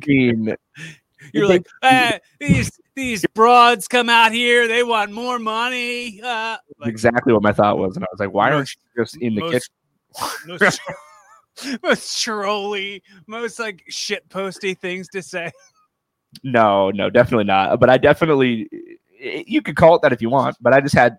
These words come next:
Speaker 1: I just had <laughs> some informa-, I didn't have all the information that I needed to actually make the opinion I had on it. So that was all.
Speaker 2: I had a, I had a, I'm not gonna say who the guest was, but I had a conversation once where that same kind of stuff came up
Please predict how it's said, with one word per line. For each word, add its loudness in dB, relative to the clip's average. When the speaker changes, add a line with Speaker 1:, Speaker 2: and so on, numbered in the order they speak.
Speaker 1:
I 2
just -6
had 2
<laughs> -18
some 4
informa-, 2
I 6
didn't 2
have 4
all 6
the -2
information -2
that -2
I 0
needed -8
to -6
actually -10
make -10
the -8
opinion -12
I -8
had -8
on -10
it. -16
So -14
that -6
was -6
all. -6
Speaker 2:
I -12
had -12
a, -16
I -10
had -8
a, -10
I'm -14
not -12
gonna -14
say -14
who -14
the -14
guest -12
was, -14
but -12
I -10
had -10
a -12
conversation -12
once -12
where -8
that -8
same -10
kind -10
of -14
stuff -12
came -12
up -12